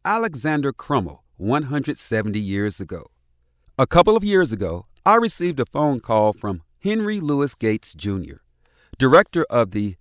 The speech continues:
Hutchins Center for African and African American Research at Harvard, and a friend, telling me that he had just been offered an honorary doctorate from Cambridge University.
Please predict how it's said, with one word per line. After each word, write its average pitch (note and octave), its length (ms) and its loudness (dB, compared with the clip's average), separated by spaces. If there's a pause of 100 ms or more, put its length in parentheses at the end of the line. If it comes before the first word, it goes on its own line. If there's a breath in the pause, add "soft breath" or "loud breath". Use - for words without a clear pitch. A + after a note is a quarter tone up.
(160)
Hutchins A3 360 0
Center C3+ 300 -2
for G#3+ 220 -4
African F#3+ 540 -2
and A2+ 300 -4
African E3 360 0
American B2+ 440 0
Research A#2+ 460 -4
at B2 120 -6
Harvard, D#3 480 -2 (240)
and G#2 180 -4
a F#2 40 -6
friend, A#2 540 -2 (500)
telling A#3+ 300 2
me F#3+ 280 0
that A#2+ 220 2
he G#3 180 -2
had C3 120 2
just G3 300 -2
been E3+ 180 -2
offered B2+ 340 0
an G#2+ 220 -4
honorary F3 460 2
doctorate D#3 500 -4
from G2 220 -10
Cambridge G2+ 480 -6
University. D#3 580 0